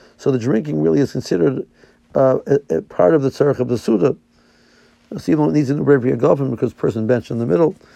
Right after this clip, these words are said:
uh, but the, the, the, the drinking is considered a hemshech of the meal. And, uh, in that regard, that it'd be mutter to drink, uh, before Havdalah. So that's, uh, the opinion that Chayyim is going with.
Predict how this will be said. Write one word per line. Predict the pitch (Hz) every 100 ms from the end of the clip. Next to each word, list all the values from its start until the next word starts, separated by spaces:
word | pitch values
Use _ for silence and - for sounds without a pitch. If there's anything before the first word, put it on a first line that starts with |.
| - - -
uh, |
but | 139 165
the, | 139
the, | 147 - - - -
the, | 226 226 143 147 -
the | 170 131 123
drinking | 143 196 180 160
is | -
considered | 156 165 147 147
a | -
hemshech | - - 123
of | 123
the | 131
meal. | 165 196 76 - _ _ _ _ _
And, | -
uh, | -
in | - 139
that | 147
regard, | 135 127 127 143 240 - _ _ _ -
that | 135
it'd | 117
be | 135
mutter | 151 165 151
to |
drink, | 127 147 170 135 - _ _ _ 208
uh, | 131
before | 127 - 127
Havdalah. | 123 127 127 120 - _ _ _ _ -
So | 135
that's, | 147 175 - - _ _ _ _ -
uh, | - 71 - - _ _ _ _ -
the |
opinion | - 107 156
that | 135 -
Chayyim | 135 135
is | 123
going | 151 147 123
with. | -